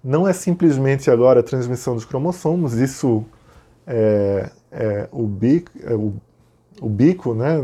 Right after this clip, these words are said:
Isso é universal, você observa em todos os, é, em todas as divisões celulares, mas agora aquele cromossomo que carrega aquela alteração, é,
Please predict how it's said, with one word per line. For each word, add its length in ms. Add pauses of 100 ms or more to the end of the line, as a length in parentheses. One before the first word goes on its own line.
(140)
Isso 180
é 40
universal, 760
você 240
observa 440
em 40
todos 380
os, 480 (180)
é, 380 (800)
em 80
todas 360
as 140
divisões 420
celulares, 600
mas 220
agora 500 (600)
aquele 360
cromossomo 760
que 140
carrega 480
aquela 260
alteração, 800 (720)
é, 580